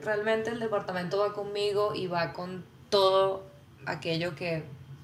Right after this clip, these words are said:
va a llegar poco a poco para convertirlo realmente en mi hogar. Así que la primera semana de verdad me enfoqué en eso, en, en sentirme parte de, en sentirme parte de este lugar.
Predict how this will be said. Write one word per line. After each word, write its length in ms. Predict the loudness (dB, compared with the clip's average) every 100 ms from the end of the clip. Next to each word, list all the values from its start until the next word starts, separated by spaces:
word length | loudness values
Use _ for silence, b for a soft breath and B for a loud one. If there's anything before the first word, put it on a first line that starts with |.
| -18 -18 -18 -8 -4
va 60 |
a 40 | -2
llegar 420 | -2 -2 -2 -2
poco 240 | -4 -4
a 100 | -2
poco 360 | 0 0 -2 -8 -10 B B B B B -10
para 680 | 0 2 2 2 2 2 0 -6 -8
convertirlo 600 | -2 2 2 0 -2 0
realmente 520 | 2 2 2 0 -2 -2
en 80 |
mi 100 | 0
hogar. 320 | 2 2 2 -6 -18 -20 -20 -20 -20 -20 -20 -20 -20 -20 -20 -20 -10
Así 200 | -4 -2
que 80 | 2
la 100 | 2
primera 280 | 4 4 4
semana 460 | 2 2 2 2
de 60 | 4
verdad 560 | 6 8 8 6 0 B B B B B B B -20 -20 -20 -20 -20 -20 -20 -20 -20 -20 -20 -20 -20 -10 0
me 160 | 2
enfoqué 800 | 4 2 -2 4 6 6 4 2
en 120 | 2
eso, 360 | 4 4 4 2
en, 340 | 2 0 0
en 260 | -2 -4 -4
sentirme 720 | -6 -6 -4 -2 0 2 2
parte 420 | 4 4 4 0
de, 380 | 0 0 -4 -6
en 140 | -6 -6
sentirme 460 | -6 -6 -4 -4
parte 360 | 2 2 2 -2
de 60 | -6
este 220 | -4 -4
lugar. 320 | 0 0 0